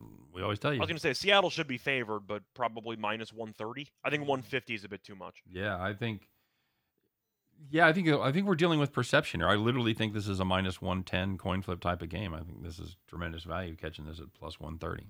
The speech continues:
Speaker 1: So
Speaker 2: I just think Kirby, I think Kirby's better, so that's why I'm kinda tilting it a little bit to Seattle.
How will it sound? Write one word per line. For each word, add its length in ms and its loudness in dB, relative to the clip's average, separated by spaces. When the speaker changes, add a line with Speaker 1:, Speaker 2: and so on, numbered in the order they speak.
Speaker 1:
So 260 -14
Speaker 2:
I 80 4
just 160 -2
think 160 -4
Kirby, 340 -2
I 80 4
think 140 0
Kirby's 320 0
better, 400 0
so 140 -10
that's 120 -6
why 160 4
I'm 100 0
kinda 200 -4
tilting 380 -6
it 80 -4
a 40 -4
little 240 -6
bit 140 -8
to 80 -6
Seattle. 480 0